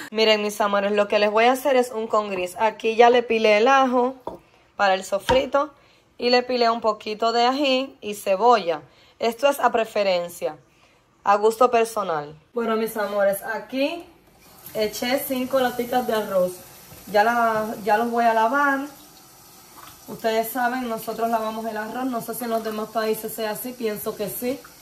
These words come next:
Pero bueno, igual estoy hablando desde nuestra, desde como los cubanos lo hacemos siempre, que es así. Lavamos el arroz de dos a tres veces.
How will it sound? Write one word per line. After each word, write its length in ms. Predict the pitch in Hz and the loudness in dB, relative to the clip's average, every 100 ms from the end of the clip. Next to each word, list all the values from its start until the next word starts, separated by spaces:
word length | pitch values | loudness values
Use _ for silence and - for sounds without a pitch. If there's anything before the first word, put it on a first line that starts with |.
| - - - | -20 -20 -10
Pero 260 | 214 208 208 | -6 -4 -4
bueno, 380 | 196 196 185 175 - | -4 -2 -4 -8 -12
igual 380 | 190 196 202 247 | -10 -4 -2 -2
estoy 200 | 240 220 | -4 -4
hablando 320 | 220 220 247 | -2 -2 -2
desde 280 | 233 214 208 | -2 -4 -8
nuestra, 680 | 202 - 214 190 185 175 156 - - - - - - - - | -10 -10 -2 0 2 -2 -6 -14 -16 -18 -18 -20 -18 -14 -4
desde 300 | 214 208 220 | -2 0 -2
como 300 | 240 226 226 | -2 -2 -2
los 140 | 220 | -2
cubanos 520 | 226 247 226 226 262 269 | -2 0 2 4 2 0
lo 200 | 262 240 | 0 -2
hacemos 520 | 233 247 226 233 277 - - - - - - | -4 -4 -4 -4 -8 -12 -4 -4 -4 -14 -12
siempre, 480 | - 226 202 147 180 | -4 -2 -2 -2 -6
que 100 | 190 | -4
es 80 | 202 | -4
así. 340 | 208 - 196 151 - 160 - - - - | -4 -6 -8 -10 -14 -16 -16 -12 -12 -4
Lavamos 380 | 214 214 240 | 0 0 0
el 140 | 262 247 | 2 2
arroz 420 | 240 233 247 254 | 2 2 0 0
de 160 | 233 226 | 0 2
dos 180 | 226 247 | 4 4
a 80 | |
tres 280 | 247 240 214 | 2 -2 -2
veces. 540 | 269 262 247 247 240 | 2 2 2 -2 -6